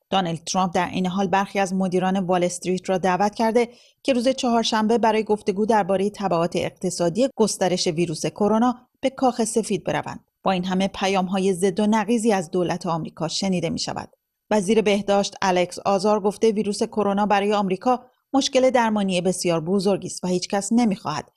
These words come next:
وخامت اوضاع را کمرنگ جلوه دهد. با این همه، رئیس جمهوری آمریکا کمی بعد از او در حساب توییتری خود نوشته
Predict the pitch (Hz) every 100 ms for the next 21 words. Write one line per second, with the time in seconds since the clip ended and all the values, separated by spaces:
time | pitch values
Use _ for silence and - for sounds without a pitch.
0 | _ _ - 190 - 160 160 185 175 165
1 | 160 180 185 - 208 208 214 175 - 170
2 | - - 156 151 _ _ 240 214 226 214
3 | 226 226 214 214 180 202 185 202 220 196
4 | 180 214 202 - 214 214 185 196 196 190
5 | 269 277 269 254 233 240 240 240 220 226
6 | 208 220 214 185 180 180 - 254